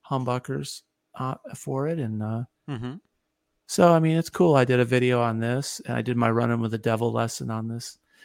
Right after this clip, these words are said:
Speaker 1: guitar. It's not perfect. I mean, when you make a guitar, it has to, it's kinda like it, you go back to it, and then you're like, "I gotta adjust the truss rod again.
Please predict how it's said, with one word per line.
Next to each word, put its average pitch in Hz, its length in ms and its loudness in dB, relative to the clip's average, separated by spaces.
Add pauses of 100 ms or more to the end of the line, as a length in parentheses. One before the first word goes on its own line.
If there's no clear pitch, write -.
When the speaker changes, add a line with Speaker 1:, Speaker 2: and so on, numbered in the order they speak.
(180)
Speaker 1:
guitar. 127 500 -2 (460)
It's - 160 2
not 214 260 6
perfect. 104 460 0
I 110 100 4
mean, 110 200 2
when 113 120 2
you 117 80 2
make 135 220 2
a 139 40 -4
guitar, 110 460 0
it - 140 -6
has 117 220 -4
to, 104 280 -2 (500)
it's - 80 -20
kinda 185 220 4
like 135 200 6
it, 104 200 2
you 113 120 -4
go 120 180 4
back 113 280 4
to 104 160 0
it, 101 100 0
and 104 160 -2
then 101 120 -2
you're 101 160 -2
like, 101 160 -6
"I 101 140 0
gotta 101 160 0
adjust 107 280 -2
the 110 60 -8
truss 110 300 -4 (120)
rod 120 80 -6
again. 113 380 -6